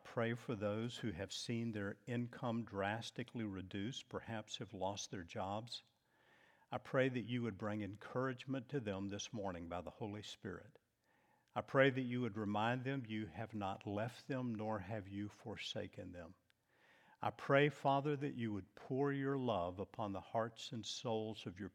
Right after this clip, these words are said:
people, that you would rekindle our own love for you as our first and greatest love.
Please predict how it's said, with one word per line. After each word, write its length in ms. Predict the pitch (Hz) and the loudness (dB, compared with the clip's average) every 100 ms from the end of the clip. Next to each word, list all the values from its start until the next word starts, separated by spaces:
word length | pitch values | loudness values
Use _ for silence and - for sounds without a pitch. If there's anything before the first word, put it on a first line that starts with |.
| - | -8
people, 380 | 101 - 98 - _ _ _ _ _ _ - _ | -10 -8 -12 -14 _ _ _ _ _ _ -20 _
that 140 | 123 110 | -2 2
you 160 | 127 | 2
would 160 | 120 95 | 2 0
rekindle 1040 | 90 113 143 - - 170 147 117 90 78 - - _ | 0 2 2 0 -2 2 2 2 -4 -6 -12 -20 _
our 240 | 113 104 101 | 4 6 4
own 260 | 113 117 117 - - _ | 2 0 -4 -10 -20 _
love 300 | 110 107 127 | 4 8 8
for 240 | 123 - 123 | 6 0 2
you 380 | 104 127 120 95 | 2 2 0 -2
as 160 | 107 120 | -2 0
our 160 | 92 - | -2 0
first 460 | 131 110 - - 107 | 0 2 0 -4 -4
and 100 | 98 | -2
greatest 540 | 101 101 98 - - | 0 0 0 -4 -2
love. 280 | 104 92 | 0 0